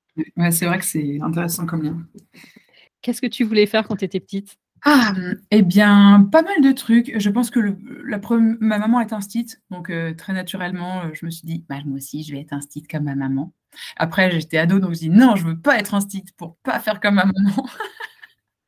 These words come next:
Speaker 1: <laughs> Euh, alors que je pense que les métiers de l'enseignement m'auraient bien, euh, bien convenu également.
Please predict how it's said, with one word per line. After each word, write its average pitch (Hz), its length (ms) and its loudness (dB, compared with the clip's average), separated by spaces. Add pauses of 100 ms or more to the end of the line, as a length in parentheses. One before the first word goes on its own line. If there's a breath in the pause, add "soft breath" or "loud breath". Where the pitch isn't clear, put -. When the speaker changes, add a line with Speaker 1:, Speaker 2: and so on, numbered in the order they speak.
(140)
Speaker 1:
<laughs> - 40 -6 (720 loud breath)
Euh, 196 280 -2
alors 277 160 -2
que 294 100 -2
je 277 80 -8
pense 269 160 -2
que 254 80 -4
les 202 120 0
métiers 196 260 -2
de - 20 -8
l'enseignement 196 460 -6
m'auraient 180 360 -2 (280)
bien, 208 540 -6
euh, 165 360 -6 (1120)
bien 190 220 -8
convenu 190 400 0
également. 175 640 -4